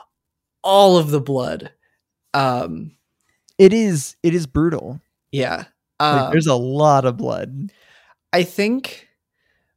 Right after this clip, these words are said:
Speaker 1: my, my biggest, I've, I've taken a lot more, uh,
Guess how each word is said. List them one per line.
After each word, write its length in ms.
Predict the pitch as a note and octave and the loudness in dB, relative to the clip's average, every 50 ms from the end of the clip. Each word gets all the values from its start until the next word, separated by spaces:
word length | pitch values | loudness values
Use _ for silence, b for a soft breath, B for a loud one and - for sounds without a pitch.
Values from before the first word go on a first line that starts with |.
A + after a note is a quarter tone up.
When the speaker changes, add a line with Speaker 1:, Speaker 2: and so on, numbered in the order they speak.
| _ - | _ -8
Speaker 1:
my, 380 | E3 E3 E3+ E3+ E3 D#3+ - - | -4 -2 -2 -2 -2 -2 -4 -4
my 220 | E3+ E3 D#3+ D#3+ | -4 -4 -2 -4
biggest, 880 | D3+ C#3 - D#3 D#3 D#3+ E3 E3+ D#3+ D3+ - - - - - - - - _ _ _ _ _ _ _ _ _ _ _ _ _ _ _ _ _ _ _ _ _ _ _ _ _ _ _ _ _ _ _ _ _ _ _ _ - | -4 -6 -4 -2 -2 0 0 0 -2 -2 -4 -6 -6 -6 -6 -8 -10 -12 _ _ _ _ _ _ _ _ _ _ _ _ _ _ _ _ _ _ _ _ _ _ _ _ _ _ _ _ _ _ _ _ _ _ _ _ 2
I've, 260 | F#3+ G3+ F#3+ F3+ - - | 2 2 2 0 0 0
I've 280 | G3 G3+ G3 F#3+ - | 2 2 2 0 -2
taken 400 | - - G3+ G#3 G#3+ A#3+ A3+ G#3+ | -2 0 0 0 0 0 0 0
a 120 | G#3+ E3+ E3+ | 2 0 2
lot 520 | E3 D#3+ D#3+ D#3+ D#3+ D#3 D#3+ D#3+ - - | 0 0 0 0 0 2 2 0 0 0
more, 460 | E3 D#3+ D#3+ D#3+ D#3 D3+ D3 C#3 - - | -2 -2 -2 -2 -2 -2 -4 -4 -6 -6
uh, 120 | - - | -8 -10